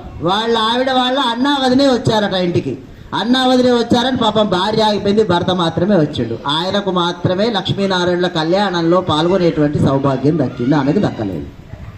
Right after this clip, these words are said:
ఎంత స్పష్టంగా ఉంది. ఈ కార్యక్రమంలో పాల్గొన్నామంటేనే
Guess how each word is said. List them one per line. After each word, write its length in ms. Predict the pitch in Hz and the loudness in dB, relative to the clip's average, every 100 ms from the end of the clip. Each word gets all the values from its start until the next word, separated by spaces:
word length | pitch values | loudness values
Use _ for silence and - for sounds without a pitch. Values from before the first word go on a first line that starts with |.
| - - - | -18 -20 -8
ఎంత 120 | 127 | 0
స్పష్టంగా 540 | 170 160 151 180 185 175 | 2 2 0 0 0 0
ఉంది. 200 | 175 247 - - - - 1077 1077 - - - - - - - 156 | -2 -6 -12 -18 -20 -16 -14 -12 -14 -18 -20 -20 -20 -20 -4 0
ఈ 80 | 190 | 2
కార్యక్రమంలో 680 | 175 160 - 208 214 214 208 | 2 -2 -2 0 2 4 4
పాల్గొన్నామంటేనే 1120 | 165 165 180 196 190 151 147 180 196 247 359 | 2 2 2 2 2 2 2 0 2 2 2